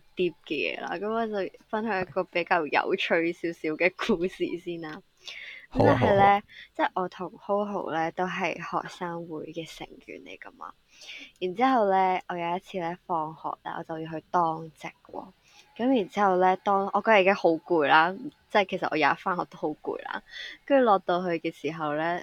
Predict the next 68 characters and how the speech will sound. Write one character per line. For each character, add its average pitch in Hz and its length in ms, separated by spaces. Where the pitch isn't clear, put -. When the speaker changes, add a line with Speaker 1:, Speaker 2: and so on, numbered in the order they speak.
Speaker 1:
以 202 180
為 180 100
冇 151 220
乜 190 120
嘢 165 280
做 147 280
啦， 156 120
可 190 140
以 185 60
就 185 120
咁 156 240
喺 156 260
裏 156 80
邊 156 300
hea 160 320
下 160 80
啊， 147 480
跟 208 160
住， 190 60
誒， 156 460
夠 165 240
鐘 170 320
啊， 156 120
就， 143 160
唉， 180 260
算 165 260
啦， 151 200
放 143 200
學 - 60
咁 123 100
樣 92 180
啦。 - 200
跟 262 220
住 208 60
呢， 202 200
嗰 - 160
日 180 180
又， - 220
又 165 120
好 170 140
多 202 160
人 165 160
入 147 80
嚟， 87 300
<laughs> 196 200
又 175 180
要 175 60
買 156 340
嘢， 165 220
又 160 120
唔 151 120
知 175 120
做 165 200
啲 156 140
乜 165 140
嘢 92 160
啦。 156 160
跟 311 140
住 277 60
我 233 100
諗 233 80
住 233 60
鎖 156 400
門 170 260
嗰 - 240
一 190 100
刻 - 220
呢 165 220